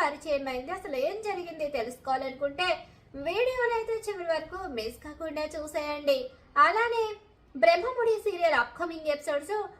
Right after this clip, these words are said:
టీవీలో కన్నా ముందుగా చూడాలి అనుకుంటే మా ఛానల్ని ఇప్పుడే సబ్స్క్రైబ్ చేసుకుని పక్కనే ఉన్న గంట సింబల్లో all మీదైతే క్లిక్ చేసేయండి. ఇక రాజ్ని కావ్య పూర్తిగా చూసేస్తుంది.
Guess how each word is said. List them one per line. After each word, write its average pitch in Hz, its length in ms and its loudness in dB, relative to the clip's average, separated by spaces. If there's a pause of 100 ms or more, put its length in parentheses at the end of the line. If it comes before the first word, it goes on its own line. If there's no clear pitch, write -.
(240)
టీవీలో 415 440 0
కన్నా 392 320 -2
ముందుగా 294 400 0
చూడాలి 330 440 0
అనుకుంటే 339 480 -2
మా 403 120 2
ఛానల్ని 381 520 2
ఇప్పుడే 233 300 -4
సబ్స్క్రైబ్ 294 580 0
చేసుకుని 359 480 -4
పక్కనే 339 500 -4
ఉన్న 302 160 -2
గంట 277 300 -2
సింబల్లో 294 560 0 (200)
all 339 280 4
మీదైతే 285 680 0
క్లిక్ 254 320 -6
చేసేయండి. 359 760 -4 (400)
ఇక 415 420 0 (1000)
రాజ్ని 330 880 0 (100)
కావ్య 302 560 2 (120)
పూర్తిగా 277 600 -4 (140)
చూసేస్తుంది. 254 840 -2